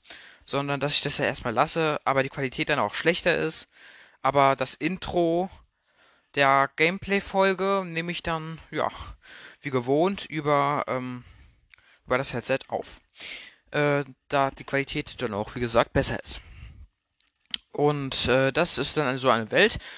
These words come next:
wo ich einige Sachen gemacht habe und schon einiges, zum Beispiel mit Command Plan rumgespielt habe. Ich bin in dieser Welt auch schon ganz schön krass equipped. Ich hab Full Netherite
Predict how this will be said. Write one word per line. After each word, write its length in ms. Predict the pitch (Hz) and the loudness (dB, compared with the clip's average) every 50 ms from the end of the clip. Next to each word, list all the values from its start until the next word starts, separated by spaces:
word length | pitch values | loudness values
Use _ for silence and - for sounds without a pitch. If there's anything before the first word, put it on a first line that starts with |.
| - - - | -18 -12 -8
wo 100 | - - | -6 -4
ich 100 | - - | -2 0
einige 240 | 156 165 143 131 | -2 -2 -2 0
Sachen 280 | - 151 185 185 208 202 | 2 2 2 2 0 -4
gemacht 380 | 180 170 165 156 - - - - | -2 2 2 2 2 2 0 2
habe 400 | 160 151 151 135 139 139 131 - | 4 4 4 2 2 0 0 -2
und 200 | - 123 123 - | -2 -6 -6 -8
schon 120 | - 143 | -8 -8
einiges, 460 | - - 123 135 147 147 135 139 127 - | -4 0 0 0 0 -2 -4 -6 -6 -6
zum 120 | - 135 | -6 -6
Beispiel 160 | 139 - 170 | -6 -6 -6
mit 120 | 175 165 - | -8 -8 -6
Command 300 | - 165 156 143 143 - | -2 -2 -2 -2 -2 -6
Plan 180 | 156 143 131 - - - - - - - | -8 -10 -10 -10 -12 -16 -16 -14 -10 -8
rumgespielt 440 | 170 170 - - - 160 - - | -4 -4 -4 0 0 4 4 4
habe. 280 | 156 147 143 135 143 135 - - | 4 4 2 0 0 -2 -2 -6
Ich 160 | 190 - - | -8 -4 0
bin 220 | 208 202 185 180 | 0 0 0 0
in 100 | - 175 | -6 -8
dieser 240 | 165 175 170 190 156 | -4 0 0 2 4
Welt 180 | 170 175 - 120 | 4 4 4 2
auch 100 | 127 - | 0 0
schon 180 | - 139 127 _ _ - | -4 -8 -10 _ _ -4
ganz 200 | - 127 127 - | -4 -2 -2 -4
schön 80 | - - | -6 -8
krass 180 | - 143 - | -10 -10 -8
equipped. 280 | - - - - - - | -4 0 0 0 0 0
Ich 180 | - - - | -6 -4 -6
hab 80 | 160 - | -6 -6
Full 200 | - - 226 233 | 2 4 6 6
Netherite 640 | 220 208 196 180 175 170 175 175 180 196 247 - | 6 6 4 2 0 2 4 4 4 4 2 -2